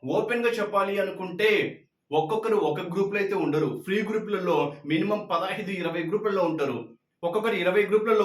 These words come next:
ఉంటారు. ఆ ఇరవై గ్రూప్‌లలో ఏం మ్యాటర్ వస్తుందనేది చెక్ చేసుకుంటా కూర్చుంటారు. So దానివల్ల మనకు ఏం వేస్ట్ అవుతుంది? బాగా టైమ్ వేస్ట్ అవుతుంది. So ఇప్పుడు ఈ సమయంలో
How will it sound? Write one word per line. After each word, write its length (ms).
ఉంటారు. 260
ఆ 20
ఇరవై 280
గ్రూప్‌లలో 320
ఏం 160
మ్యాటర్ 260
వస్తుందనేది 580
చెక్ 220
చేసుకుంటా 680
కూర్చుంటారు. 520
So 60
దానివల్ల 340
మనకు 180
ఏం 60
వేస్ట్ 260
అవుతుంది? 380
బాగా 300
టైమ్ 260
వేస్ట్ 260
అవుతుంది. 440
So 80
ఇప్పుడు 240
ఈ 20
సమయంలో 500